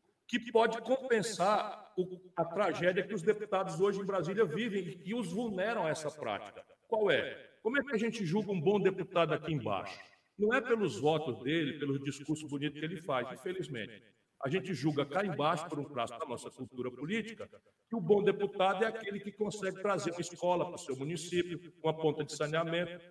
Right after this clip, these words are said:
uma ponta de energia elétrica, uma praça pública, um posto de saúde.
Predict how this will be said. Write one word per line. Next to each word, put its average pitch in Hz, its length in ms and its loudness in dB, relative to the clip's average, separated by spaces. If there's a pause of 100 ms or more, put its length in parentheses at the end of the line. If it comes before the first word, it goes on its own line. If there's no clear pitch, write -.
uma 151 140 0
ponta 151 300 -2
de 131 100 -4
energia 143 380 0
elétrica, 170 380 0
uma 139 80 -6
praça 147 340 -2
pública, 170 400 0
um - 100 -12
posto 165 240 -4
de 151 60 -8
saúde. 147 480 0